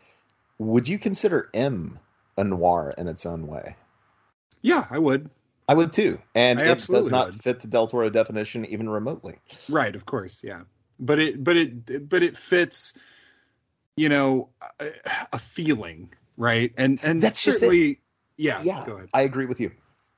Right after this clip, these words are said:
Speaker 2: Yeah. And, and, and there are stylistic components that, you know, like he says, "Oh, it's not just Venetian blinds." I'm like, "Yeah, but that's a part of it." <laughs> You know, it's like, it's
Speaker 1: Well,
Speaker 2: okay to
Speaker 1: it,
Speaker 2: say
Speaker 1: it
Speaker 2: that
Speaker 1: can be,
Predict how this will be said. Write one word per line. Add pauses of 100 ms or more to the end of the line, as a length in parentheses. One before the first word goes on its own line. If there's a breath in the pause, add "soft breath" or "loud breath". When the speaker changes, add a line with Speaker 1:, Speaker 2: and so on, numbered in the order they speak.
(400)
Speaker 2:
Yeah. (440 soft breath)
And,
and,
and
there
are
stylistic
components
that, (220)
you
know,
like
he
says,
"Oh,
it's
not
just
Venetian
blinds."
I'm
like,
"Yeah,
but
that's
a
part
of
it."
<laughs>
You
know, (120)
it's
like,
it's
Speaker 1:
Well,
Speaker 2:
okay
to
Speaker 1:
it,
Speaker 2:
say
Speaker 1:
it
Speaker 2:
that
Speaker 1:
can
be,